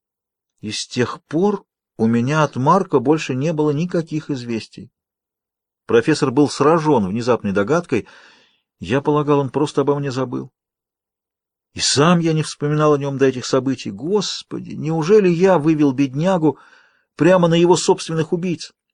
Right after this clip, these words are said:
Грей мысленно прокрутил это предположение. В нем был свой смысл. Виатус мог нанять отца Джованни, особенно если тот пообещал найти лекарство от той заразы, что убила мумии из торфяника. Разве можно было ему отказать?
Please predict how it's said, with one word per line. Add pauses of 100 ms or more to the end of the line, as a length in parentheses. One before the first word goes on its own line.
(1000)
Грей
мысленно
прокрутил
это
предположение. (720)
В
нем
был
свой
смысл. (580)
Виатус
мог
нанять
отца
Джованни, (180)
особенно
если
тот
пообещал
найти
лекарство
от
той
заразы,
что
убила
мумии
из
торфяника. (760)
Разве
можно
было
ему
отказать?